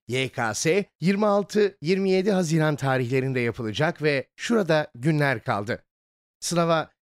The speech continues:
iki buçuk milyon civarında kişi girecek. Bu sürede ne yapmalı? Bu zaman nasıl değerlendirilmeli? Sınav başarısını düşüren heyecanı yenmek için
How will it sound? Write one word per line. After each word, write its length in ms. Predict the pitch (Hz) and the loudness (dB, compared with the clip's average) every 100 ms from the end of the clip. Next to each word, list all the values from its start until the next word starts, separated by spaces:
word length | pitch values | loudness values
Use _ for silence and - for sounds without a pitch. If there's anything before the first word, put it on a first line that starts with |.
| _ | _
iki 260 | 170 - 214 | -4 -4 -4
buçuk 280 | 220 202 180 | -4 -6 -2
milyon 320 | 190 185 180 | 2 2 0
civarında 560 | 160 170 170 170 202 | 0 0 2 0 -2
kişi 340 | - 202 - 160 | -2 -2 -2 -2
girecek. 500 | 113 101 139 110 - _ _ _ _ _ | -4 -4 -6 -6 -14 _ _ _ _ _
Bu 120 | 247 302 | -4 0
sürede 540 | 277 175 135 175 - - | 2 2 2 -2 -4 -2
ne 80 | |
yapmalı? 680 | 185 196 - 104 101 160 214 _ _ 170 | 0 0 -4 -6 0 0 0 _ _ -2
Bu 120 | 214 | 0
zaman 440 | 190 147 156 180 - | 2 2 0 -2 -6
nasıl 340 | 143 170 135 117 | -4 -2 -2 -2
değerlendirilmeli? 1000 | 107 110 113 113 113 113 117 117 123 _ _ _ _ | -2 0 -2 -2 -2 -2 -2 -2 -2 _ _ _ _
Sınav 360 | - 175 185 180 | -4 0 0 2
başarısını 580 | 160 - 151 135 151 135 | 0 0 0 0 -2 -2
düşüren 440 | 135 147 143 135 | -2 0 0 0
heyecanı 640 | 110 135 156 135 147 147 147 | -4 0 0 0 0 2 2
yenmek 460 | 131 120 127 185 | 2 0 -2 -4
için 320 | - 160 151 | -2 0 0